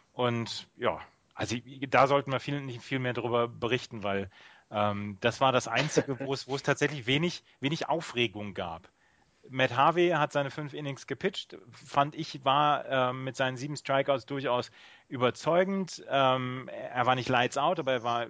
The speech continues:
durchaus überzeugend. Anderson hat, hat nichts auf die Kette gebracht, Wood auch überhaupt nicht. Äh, und dann war das Spiel entschieden. Und, ähm, ja.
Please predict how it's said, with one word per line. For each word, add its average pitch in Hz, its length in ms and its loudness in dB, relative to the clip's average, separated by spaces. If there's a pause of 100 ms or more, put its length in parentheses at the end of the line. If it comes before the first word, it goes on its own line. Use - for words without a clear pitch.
(120)
durchaus 117 320 -4
überzeugend. 156 600 0 (360)
Anderson 139 640 2
hat, 135 260 0 (140)
hat 123 140 -2
nichts 135 200 -4
auf 135 80 0
die 120 120 -10
Kette 147 240 0
gebracht, 131 580 0
Wood 139 400 -4
auch 143 180 0
überhaupt 139 460 -2
nicht. 160 280 -2 (360)
Äh, 131 120 2
und 135 220 0
dann 135 220 0
war 123 120 6
das 127 100 -2
Spiel 131 200 -6
entschieden. 127 480 -8
Und, - 340 -20
ähm, 90 380 -10
ja. 82 220 -14